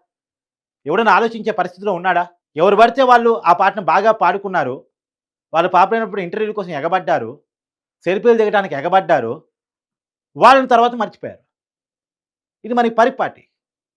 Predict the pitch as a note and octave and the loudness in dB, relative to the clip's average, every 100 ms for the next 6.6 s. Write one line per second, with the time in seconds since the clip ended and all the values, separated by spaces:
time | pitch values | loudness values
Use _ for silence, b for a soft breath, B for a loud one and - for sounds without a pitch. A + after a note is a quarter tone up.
0 | _ _ _ _ _ _ _ _ _ D#3+ | _ _ _ _ _ _ _ _ _ -2
1 | G3+ F#3+ F3 G#3 A3 G#3 F#3 F3 F#3 F3 | 0 2 2 2 -4 -2 -2 -2 -6 -6
2 | E3+ E3 D#3+ D3 C#3+ D#3 F3+ D#3+ D#3 D3 | -6 -8 -8 -8 -8 -10 -8 -8 -10 -12
3 | C3+ - C#3+ C#3+ C3+ C#3+ _ _ - D3+ | -16 -14 -10 -10 -12 -16 _ _ -10 -8
4 | E3+ E3 D#3 D3 C#3+ C3+ C3+ C#3 D3 D3+ | -6 -6 -8 -8 -8 -8 -8 -8 -6 -6
5 | C#3+ B2+ C3+ D3+ C#3+ C3+ C3 E3+ E3 D#3+ | -6 -10 -12 -10 -10 -10 -16 -16 -16 -14
6 | E3 C#3 B2 G2+ _ | -14 -16 -20 -20 _